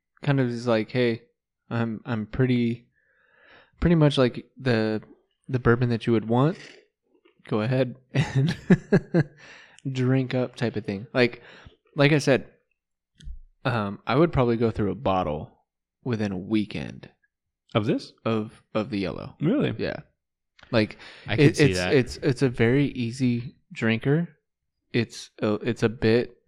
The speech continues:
Speaker 1: um, dangerous for me because
Speaker 2: Did you rate this yet?
Speaker 1: I, I give it a four point two five as well.
Speaker 2: Oh.
Speaker 3: Yeah. Um,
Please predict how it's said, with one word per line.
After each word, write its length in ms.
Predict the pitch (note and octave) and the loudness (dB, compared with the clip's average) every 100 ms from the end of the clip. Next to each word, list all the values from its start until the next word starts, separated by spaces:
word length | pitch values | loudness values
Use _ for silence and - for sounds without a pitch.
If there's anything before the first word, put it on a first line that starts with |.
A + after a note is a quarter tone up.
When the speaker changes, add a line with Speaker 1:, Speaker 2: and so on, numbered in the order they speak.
| - | -6
Speaker 1:
um, 640 | A#2 A2 G#2+ F2+ F2+ - - _ _ _ _ _ _ C3+ | -2 -2 -2 -6 -10 -14 -18 _ _ _ _ _ _ -6
dangerous 480 | B2 A2 A#2 D3 - | -2 0 2 0 0
for 180 | - E3 | -4 -2
me 240 | F#3+ G3+ - | -4 -6 -6
because 420 | A#2 B2 A#2 A2+ | -4 0 -2 0
Speaker 2:
Did 160 | A#2+ C3 | -2 0
you 80 | |
rate 180 | A2+ G#2 | 0 0
this 180 | C#3+ - | -4 -4
yet? 180 | F#3 - _ _ _ _ _ _ _ - | -6 -8 _ _ _ _ _ _ _ -10
Speaker 1:
I, 100 | A2 - _ | -10 -10 _
I 100 | A#2+ | -2
give 180 | A#2+ C3 | 2 2
it 60 | B2 | 2
a 40 | |
four 160 | - A#2 | -2 -4
point 260 | - A2 | -4 -8
two 100 | A#2 | -6
five 240 | F#2 F#2+ G2 | -6 -6 -6
as 120 | F2+ | -8
well. 200 | D#2+ D2+ - | -10 -10 -10
Speaker 2:
Oh. 220 | - B2+ - _ _ _ _ _ _ _ _ - | -12 -12 -20 _ _ _ _ _ _ _ _ -4
Speaker 3:
Yeah. 240 | G#2 D#2 - - - - - - - | -2 -2 -4 -8 -10 -18 -20 -14 2
Um, 360 | B2 A#2 G2+ | 6 6 4